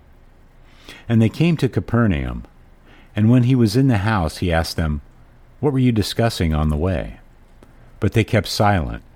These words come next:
for on the way they had argued with one another about who was the greatest. And Spurgeon comments on verse thirty-four,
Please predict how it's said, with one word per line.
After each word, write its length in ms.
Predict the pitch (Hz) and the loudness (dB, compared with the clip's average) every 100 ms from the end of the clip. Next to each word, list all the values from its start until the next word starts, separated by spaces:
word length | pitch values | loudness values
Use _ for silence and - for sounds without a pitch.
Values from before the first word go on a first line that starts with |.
| - - | -20 -8
for 220 | 113 117 | 0 2
on 140 | 131 | 4
the 60 | 104 | 4
way 220 | 110 107 | 4 2
they 200 | 90 87 | 2 0
had 180 | 90 80 | -2 -4
argued 500 | - 110 107 90 82 | 0 0 2 0 0
with 180 | 82 - | -2 0
one 200 | 95 82 | 0 2
another 500 | 90 98 80 64 - - - | 2 2 0 -6 -10 -20 -8
about 360 | 107 95 82 80 | -6 -2 -4 -6
who 180 | - 92 | -4 -4
was 280 | 80 71 | -2 -6
the 80 | - | -8
greatest. 760 | 62 76 80 78 - - - - - - - - - - - - - - - - - - - _ | -8 -4 -4 -4 -8 -10 -12 -14 -20 -20 -20 -20 -20 -20 -20 -20 -20 -20 -20 -20 -20 -20 -20 _
And 80 | 90 | -10
Spurgeon 500 | - 87 80 80 80 | -4 -4 -2 -2 -2
comments 440 | - 85 80 78 | -2 -2 0 -2
on 160 | 87 80 | -2 -2
verse 240 | 78 78 | -2 -6
thirty-four, 760 | - 87 76 - 110 101 87 98 | -4 -2 -2 -2 0 2 0 -2